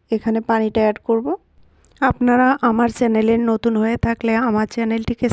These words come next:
সাবস্ক্রাইব করে আমার চ্যানেলের পাশেই থাকতে পারেন। লাইক, কমেন্ট, শেয়ার করতে পারেন।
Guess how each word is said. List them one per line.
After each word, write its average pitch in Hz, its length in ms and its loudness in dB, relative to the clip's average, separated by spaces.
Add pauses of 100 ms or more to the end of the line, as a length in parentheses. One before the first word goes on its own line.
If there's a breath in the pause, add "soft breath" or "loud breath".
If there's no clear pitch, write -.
সাবস্ক্রাইব 233 480 -2 (140)
করে 214 180 2 (160)
আমার 226 160 -2 (100)
চ্যানেলের 233 440 -2
পাশেই 233 420 -4
থাকতে 220 320 -6
পারেন। 208 220 -2 (760 soft breath)
লাইক, 220 160 2 (100)
কমেন্ট, 240 320 0
শেয়ার 220 180 -2 (100)
করতে 226 300 -8
পারেন। 208 220 0